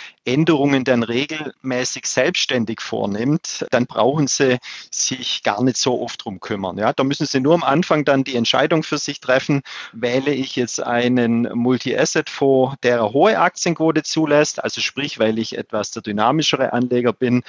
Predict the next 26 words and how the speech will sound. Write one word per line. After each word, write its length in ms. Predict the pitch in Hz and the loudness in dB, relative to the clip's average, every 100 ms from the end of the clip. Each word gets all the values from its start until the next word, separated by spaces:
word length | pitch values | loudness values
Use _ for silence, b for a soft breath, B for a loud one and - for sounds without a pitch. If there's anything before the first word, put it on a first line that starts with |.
| B B | B B
oder 220 | - 117 117 | -10 -2 0
niedrige 480 | 127 - 143 131 | 0 0 0 2
Aktienquote, 640 | 113 120 - 123 120 120 123 | 0 -2 -2 0 0 0 0
weil 160 | 110 113 | 0 -2
ich 140 | - | -2
mehr 140 | 110 | -2
der 100 | 107 | 0
sichere 440 | 104 151 147 113 101 | -2 -2 0 0 0
Anleger 440 | 98 95 92 92 | -2 -4 -6 -8
bin. 280 | - 90 90 B B B | -8 -8 -8 B B B
Und 220 | 123 120 | -4 0
dann 100 | 123 | 0
können 300 | 139 139 139 | 2 2 2
Sie 160 | 131 - | -2 -6
das 140 | - | -6
Geld 320 | - 120 131 | 0 2 2
arbeiten 500 | - 139 165 139 139 | 2 0 4 2 2
lassen, 380 | 143 127 127 131 | 0 0 0 0
laufen 340 | 104 113 120 131 | 2 2 4 2
lassen, 420 | 113 110 123 107 B B B | 2 0 -2 -4 B B B
müssen 300 | 127 120 123 | -6 -2 -2
dann 200 | 110 107 | 0 0
immer 380 | 117 117 104 - | 0 0 0 -4
oft 240 | 110 - | -10 -8
drauf 240 | 92 95 - | -6 -6 -6
schauen. 420 | - 90 90 92 | -4 -4 -4 -8